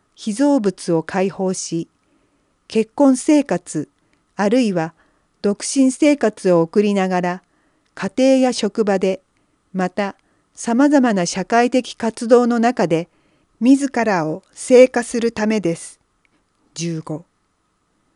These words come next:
教区の皆さんの上に、父と子と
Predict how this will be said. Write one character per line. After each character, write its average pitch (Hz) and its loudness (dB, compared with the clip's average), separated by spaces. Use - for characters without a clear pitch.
教 302 4
区 247 -2
の 196 0
皆 190 0
さ 254 0
ん 196 -2
の 170 -2
上 180 0
に、 160 -6
父 - -10
と 214 0
子 170 -4
と 175 -4